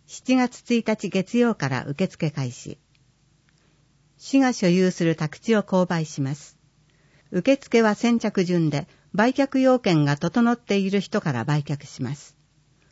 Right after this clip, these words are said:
申し込みに関する詳しい内容は、市ホームページをご確認ください。受付期間、七月一日月曜から令和二年一月三十一日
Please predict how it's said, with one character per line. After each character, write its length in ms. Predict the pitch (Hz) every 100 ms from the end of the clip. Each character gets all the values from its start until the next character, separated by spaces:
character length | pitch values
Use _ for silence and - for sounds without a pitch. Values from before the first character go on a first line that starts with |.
| _ _ _ _ _
申 160 | 240 254
し 100 | -
込 120 | 254
み 100 | 254
に 120 | 247
関 220 | 247 233
す 140 | - 202
る 100 | 156
詳 240 | 196 220
し 180 | - 233
い 60 | 165
内 260 | 151 147
容 200 | 147 143
は、 200 | 135 139 -
市 220 | - 254
ホ 220 | 240 247 240
ー 20 |
ム 140 | 240
ペ 160 | 240 226
ー 40 |
ジ 120 | 160
を 120 | 135 -
ご 160 | 143
確 240 | 165 156 156
認 220 | 139 131
く 80 | 143
だ 120 | 135
さ 140 | 127
い。 140 | 127 - _ _ _ _ _ _ _ _ _ _ _ _ _ _ 185
受 240 | 170 269
付 260 | - 254 240
期 120 | -
間、 340 | 160 139 127 - _
七 280 | - - 254
月 240 | 262 - - 233
一 120 | 220
日 240 | 208 190 165
月 280 | 170 190
曜 180 | 220 190
か 160 | - 131
ら 180 | 123 147 _ 208
令 220 | 247 254
和 140 | 208
二 160 | 190 202
年 280 | 151 135 -
一 260 | 156 -
月 180 | 233 226
三 280 | - 226 208
十 180 | 151 131
一 260 | 131 160
日 340 | 170 151 147